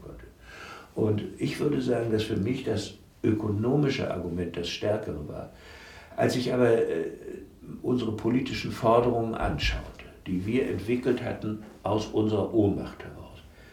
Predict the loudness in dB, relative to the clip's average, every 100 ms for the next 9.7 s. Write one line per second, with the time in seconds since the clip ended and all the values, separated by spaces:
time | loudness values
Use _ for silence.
0 | -18 -8 -4 2 2 2 0 -2 -4 -6
1 | 6 8 8 2 0 -2 -2 0 0 -2
2 | -14 -20 -6 -4 2 4 4 4 -4 -4
3 | -4 -4 -4 -4 -4 -10 -18 -20 -20 -20
4 | -20 4 12 12 12 6 4 2 -2 -8
5 | -18 -8 -2 0 0 -2 -2 -2 4 4
6 | 4 -2 -6 -4 -2 -2 0 0 0 0
7 | -2 -4 -6 -8 -8 -8 -12 -14 -20 -20
8 | -4 0 0 2 2 2 2 2 2 0
9 | -4 -6 0 4 4 0 -6